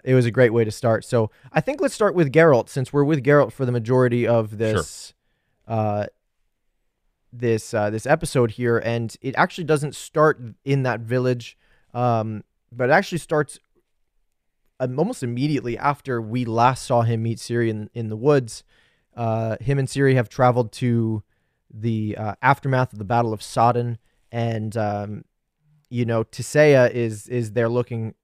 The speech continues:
Speaker 1: at some of these last moments of these soldiers, and, uh, we get some really, really super bloody and violent point of view shots,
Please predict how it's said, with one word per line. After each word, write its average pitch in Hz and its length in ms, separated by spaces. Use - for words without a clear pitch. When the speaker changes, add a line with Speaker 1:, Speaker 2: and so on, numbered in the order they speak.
Speaker 1:
at 117 260
some 120 120
of 110 40
these 110 120
last 107 280
moments 110 260
of 101 60
these 104 140
soldiers, 139 640
and, 107 180
uh, 117 220
we 127 160
get 151 180
some 113 340
really, 120 640
really 117 460
super - 440
bloody 110 520
and 117 140
violent 107 500
point 113 200
of 107 80
view 107 140
shots, 139 500